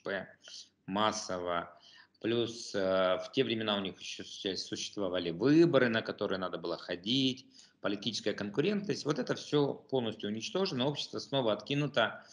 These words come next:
в советский период такого пассионарного суще-, о, господи, патерналистского существования. А, когда люди, м, в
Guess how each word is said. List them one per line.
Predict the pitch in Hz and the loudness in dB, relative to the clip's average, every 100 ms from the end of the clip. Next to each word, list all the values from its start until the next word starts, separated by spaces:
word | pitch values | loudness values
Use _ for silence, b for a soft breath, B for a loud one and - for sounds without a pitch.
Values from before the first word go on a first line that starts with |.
| B B B - | B B B -8
в | |
советский | - 120 127 - 113 | 0 4 4 2 -4
период | 104 127 151 110 | 0 4 4 4
такого | 107 110 - | 0 0 0
пассионарного | 104 - 120 113 127 135 123 117 | -4 0 2 6 6 6 4 0
суще-, | - 107 - - | -2 -6 -6 -4
о, | 101 | -2
господи, | 98 110 - 90 87 85 - | 0 -2 -2 -8 -4 -6 -4
патерналистского | - 110 120 135 151 147 120 | -2 0 2 2 2 0 -4
существования. | 110 82 - - 107 98 80 71 71 _ _ _ _ - _ _ B B B _ - | -4 -6 -8 -2 0 0 -2 -4 -10 _ _ _ _ -20 _ _ B B B _ -4
А, | 98 98 | 0 2
когда | 98 117 113 120 | 2 -2 2 4
люди, | 123 147 175 139 120 123 113 113 110 107 - | 6 4 4 2 4 4 6 6 6 2 -2
м, | 110 104 | -6 -6
в | - | -8